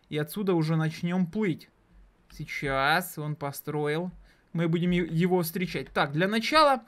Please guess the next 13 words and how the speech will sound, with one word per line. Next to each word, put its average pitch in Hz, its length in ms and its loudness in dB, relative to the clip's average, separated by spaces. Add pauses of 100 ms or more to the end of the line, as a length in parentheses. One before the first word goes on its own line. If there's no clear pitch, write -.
(320)
мы 233 180 0
можем 202 300 2
поставить 202 320 -2
вот 175 80 -4
такие 175 220 -6
вот 196 180 -6
одинокие 185 520 0
лодочки. 180 680 -2
Видите, 165 300 -8
будут 139 200 -12
такие 143 240 -10
лодочки. 214 600 -6 (480)
Че? 233 640 2